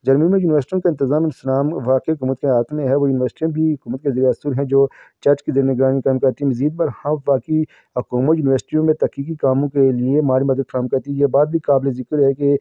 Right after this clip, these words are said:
हुकूमत ने यूनिवर्सिटियों को किस हद तक खुद मुख्तारी दी है और ऐसे निज़ाम चलाने के लिए खुद मुख्तारी का इंतज़ाम इस्लाम करती हैं। हुकूमत भी इनके कामों में दाखिल नहीं करती। हुकूमत की तरफ से मिलते, मिले इख्तियारात के तहत यूनिवर्सिटियाँ अपना आइन खुद भी तश्कील देती हैं। मुख्तलिफ शोबे,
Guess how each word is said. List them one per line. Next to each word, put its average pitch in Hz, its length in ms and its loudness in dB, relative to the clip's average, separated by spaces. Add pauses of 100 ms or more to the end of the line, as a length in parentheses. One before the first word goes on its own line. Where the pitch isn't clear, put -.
(300)
हुकूमत 127 280 -2
ने 175 60 0
यूनिवर्सिटियों 147 460 -2
को 147 80 -6
किस 147 260 -4
हद 131 100 4
तक 147 180 0
खुद 135 160 -2
मुख्तारी 127 460 -2
दी 120 280 -4
है 123 180 0
और 135 220 2
ऐसे 143 220 0
निज़ाम 143 280 -2
चलाने 135 320 -2
के 147 100 -8
लिए 139 80 -4
खुद 123 140 -12
मुख्तारी 131 360 0
का 143 100 -2
इंतज़ाम 135 400 -2
इस्लाम 123 300 -6
करती 117 320 -4
हैं। 113 100 -4 (500)
हुकूमत 151 380 0
भी 180 140 0
इनके 160 280 0
कामों 151 220 0
में 151 80 -2
दाखिल 143 280 0
नहीं 143 160 0
करती। 151 300 2
हुकूमत 131 240 -2
की 151 100 -20
तरफ 143 160 2
से 156 100 -6
मिलते, 147 580 2 (320)
मिले 151 180 4
इख्तियारात 147 400 2
के 143 120 -4
तहत 143 240 2
यूनिवर्सिटियाँ 139 520 -2
अपना 135 260 -4 (100)
आइन 131 120 0
खुद 147 220 -4
भी 131 160 -4
तश्कील 123 380 -6
देती 120 260 -2
हैं। 123 80 0
मुख्तलिफ 147 320 0
शोबे, 165 420 2